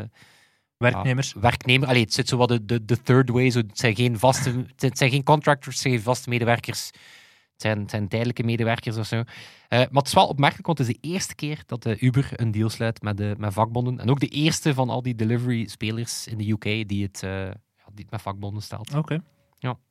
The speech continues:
Speaker 1: K B C die heeft een, eh, virtuele munt gelanceerd. Maar wat er nog meer is, we hebben al vaker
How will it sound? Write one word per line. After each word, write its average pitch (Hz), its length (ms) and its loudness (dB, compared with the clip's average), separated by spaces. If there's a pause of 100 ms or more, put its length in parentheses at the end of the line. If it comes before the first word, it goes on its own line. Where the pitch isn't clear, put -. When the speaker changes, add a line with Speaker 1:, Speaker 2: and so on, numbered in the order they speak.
(420)
Speaker 1:
K 175 140 6
B 170 40 -2
C 165 140 0
die 214 220 -2
heeft 185 180 2
een, 165 120 4
eh, 147 100 4
virtuele 160 320 2
munt 139 280 2
gelanceerd. 202 720 -4
Maar 147 320 4
wat 147 140 -2
er 147 60 0
nog 131 120 -2
meer 147 140 2
is, 170 80 0
we 156 60 -4
hebben 143 200 2
al 131 60 6
vaker 156 140 8